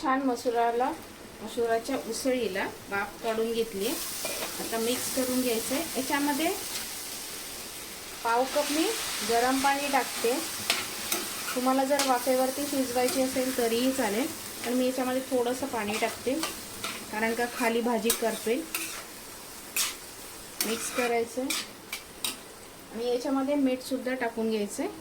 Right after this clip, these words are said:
चवीनुसार. लक्षात ठेवा, आधी पण आपण कांदा आणि टोमॅटो मऊ होण्यासाठी मीठ टाकलं होतं, त्या अंदाजानेच आपण याच्यामध्ये मीठ टाकायचं. मिक्स करायचं आणि परत एकदा आपण ह्याला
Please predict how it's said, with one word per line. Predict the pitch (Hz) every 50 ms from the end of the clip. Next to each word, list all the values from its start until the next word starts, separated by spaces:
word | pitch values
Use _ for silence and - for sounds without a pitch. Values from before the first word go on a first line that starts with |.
| - - - -
चवीनुसार. | 233 220 220 220 220 220 220 - - 262 349 381 - - - - - - - -
लक्षात | - 220 262 - 311 285 277
ठेवा, | 277 285 262 254 269
आधी | 277 - - 220 - 208 247 262
पण | 262 277 277 269
आपण | 262 262 - 254 262 262
कांदा | - 240 226 220 220 233
आणि | 233 233 240 240
टोमॅटो | 233 247 233 226 233 233 233 247 262
मऊ | 262 262 254 262 262
होण्यासाठी | 254 247 240 233 240 - - 240 233 - 269 349 392 - - - - - - - - 226
मीठ | 240 262 262 -
टाकलं | 269 240 233 - 254 247
होतं, | 240 226 - 233 262 330 339 - -
त्या | - 247 240
अंदाजानेच | 240 233 233 240 233 233 254 247 240 247 262 262 269
आपण | 240 220 - 240 240
याच्यामध्ये | 233 233 - 254 240 240 233 240
मीठ | 233 226 220 - - -
टाकायचं. | 214 214 214 226 220 220 - - 294 349 - - - - - - - - - - - - - -
मिक्स | 220 233 262 262 -
करायचं | - 254 240 233 226 220 220 - 254 277 330 - - - - - - - - - - - - - - - - - - - - - - - - - - - - - - - - - - - - - - - 208 208 240 214 214 - 269 277 285 277 294 285 262 247 226 226 226 - 269 285 339 330 - - - - - - - - - - -
आणि | 226 233 254 262
परत | 262 269 254 262 269 269 269
एकदा | 277 262 240 254 262
आपण | 247 240 - 254 254 247
ह्याला | 247 233 226 233 254 381